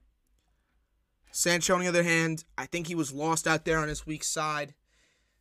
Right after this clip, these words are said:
Dan James was playing on the right, but that's not gonna be a problem anymore after what happened today. But seeing the number seven come back, and it's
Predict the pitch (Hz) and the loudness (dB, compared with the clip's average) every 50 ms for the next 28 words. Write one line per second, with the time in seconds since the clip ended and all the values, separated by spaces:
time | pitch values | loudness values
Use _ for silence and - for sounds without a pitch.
0 | _ _ _ _ _ - 160 160 156 151 139 156 160 165 165 143 143 135 - - | _ _ _ _ _ -2 -2 0 0 -2 -2 0 0 0 -2 -4 -8 -10 -6 -6
1 | 160 160 156 156 151 151 147 156 151 151 151 147 - - _ _ - 135 127 127 | -4 -4 -4 -4 -4 -2 -2 0 2 2 0 -2 -4 -10 _ _ -8 -6 -6 -6
2 | - _ _ _ _ - - 135 131 - - 135 131 131 - 139 135 131 139 139 | -8 _ _ _ _ -6 -4 -2 0 0 0 -2 -4 -4 -8 -8 -8 -8 -8 -8
3 | - - 156 139 135 131 131 127 127 131 139 139 147 147 151 147 - - - - | -4 -4 -4 -4 -6 -8 -10 -10 -10 -8 -8 -6 -6 -6 -8 -8 -12 -14 -12 -14
4 | 139 135 - 131 131 127 131 131 131 - 123 123 - - 123 135 143 139 135 135 | -12 -10 -10 -10 -10 -8 -10 -10 -12 -12 -14 -18 -16 -12 -10 -8 -8 -8 -8 -10
5 | - - - - - - - - - - - - - - - - - - - - | -12 -16 -20 -20 -20 -18 -18 -20 -20 -20 -20 -20 -20 -18 -18 -18 -18 -20 -20 -20
6 | - - - - - - - - - - - - _ - - - - - _ _ | -20 -20 -18 -18 -16 -18 -20 -20 -20 -20 -20 -20 _ -20 -20 -20 -20 -20 _ _
7 | _ _ _ _ _ - - - - - - - - - _ - - - _ _ | _ _ _ _ _ -20 -20 -20 -20 -20 -20 -20 -20 -20 _ -20 -20 -20 _ _
8 | _ _ _ _ _ _ _ - - - - - - _ _ _ _ _ _ _ | _ _ _ _ _ _ _ -20 -18 -18 -18 -18 -20 _ _ _ _ _ _ _
9 | - 139 127 - - - - 170 170 170 175 170 160 156 160 156 156 151 - - | -6 -4 0 2 2 4 4 4 2 2 2 2 2 2 2 2 0 0 0 0
10 | - 160 147 131 139 131 127 - - 151 147 139 143 127 120 - - - - - | 2 2 2 2 0 -8 -10 -10 -10 -8 -4 -4 -4 -6 -6 -10 -14 -18 -18 -20
11 | - - _ _ - - - - - - _ _ _ _ _ _ _ _ _ _ | -20 -20 _ _ -20 -20 -20 -20 -20 -20 _ _ _ _ _ _ _ _ _ _
12 | - - - 139 139 139 - | -16 -8 -4 -2 -2 -2 -2